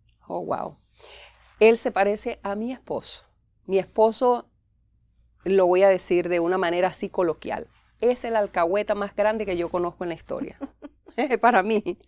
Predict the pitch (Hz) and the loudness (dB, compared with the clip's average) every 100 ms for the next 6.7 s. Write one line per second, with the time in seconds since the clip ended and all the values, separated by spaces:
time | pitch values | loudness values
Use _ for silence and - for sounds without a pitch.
0 | - 226 - - 453 311 214 214 214 214 | -10 -10 -10 -14 -10 -2 0 0 2 -2
1 | - 180 196 170 147 - - - 226 233 | 0 -2 2 0 -2 -12 -8 2 4 4
2 | 233 220 - 214 - - 320 349 359 - | 2 2 4 2 2 4 6 6 2 0
3 | 254 240 220 208 175 175 220 240 277 - | 0 2 0 0 2 4 4 4 0 -6
4 | _ _ _ - - - 214 - - 349 | _ _ _ -20 -16 -4 -2 0 2 2
5 | 427 392 - _ _ - 180 175 175 220 | 2 -4 -8 _ _ -4 -2 -2 -4 -4
6 | 247 240 - - 220 262 | -2 -2 -6 -6 -6 -6